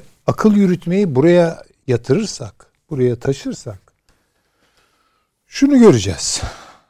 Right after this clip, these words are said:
Bugün Ukrayna-Rusya savaşı veya Amerika Birleşik Devletleri Rusya veya Amerika Birleşik Devletleri Çin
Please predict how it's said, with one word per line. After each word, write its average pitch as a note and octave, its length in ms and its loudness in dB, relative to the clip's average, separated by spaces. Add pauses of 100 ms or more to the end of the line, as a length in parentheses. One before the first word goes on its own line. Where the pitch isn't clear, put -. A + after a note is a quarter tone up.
(340)
Bugün F3 500 0 (160)
Ukrayna-Rusya D#3+ 960 0
savaşı - 520 -14 (1200)
veya D3 200 2
Amerika G#3+ 500 0
Birleşik G3 440 -4
Devletleri E3 640 0
Rusya E3 440 -4 (640)
veya D#3 260 6
Amerika A3 520 0
Birleşik G3 440 -6
Devletleri D#3 640 -2
Çin C3+ 300 -4